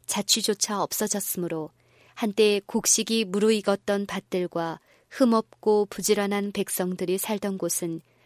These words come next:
거친 황무지가 되어버렸다. 마치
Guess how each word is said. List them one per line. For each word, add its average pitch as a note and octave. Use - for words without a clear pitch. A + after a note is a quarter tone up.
거친 A3
황무지가 A#3+
되어버렸다. F3
마치 G3